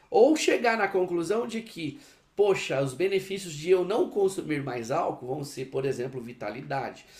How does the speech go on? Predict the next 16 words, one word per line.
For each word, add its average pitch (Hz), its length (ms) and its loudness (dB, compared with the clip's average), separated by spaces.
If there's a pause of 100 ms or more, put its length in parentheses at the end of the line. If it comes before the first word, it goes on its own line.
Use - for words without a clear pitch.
(140)
mais 113 260 -8
energia, 131 720 -6 (340)
o 127 80 -8
meu 127 220 2
corpo 139 420 -4
ter 123 140 -4
mais 117 180 -6
disposição, 143 800 -4
dentre 151 400 -2
outras. 190 360 -2 (420)
E 381 140 2
com 359 280 4
base 226 380 4
nisso, 254 440 -8 (1120)
eu 226 240 4
parti 226 800 -2